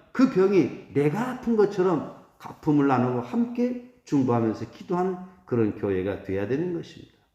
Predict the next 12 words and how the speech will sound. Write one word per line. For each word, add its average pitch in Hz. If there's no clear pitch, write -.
너는 131
너고 196
나는 143
나가 190
아니라 107
너는 165
나다 208
하는 147
사랑의 233
공동체가 123
될 190
때에, 92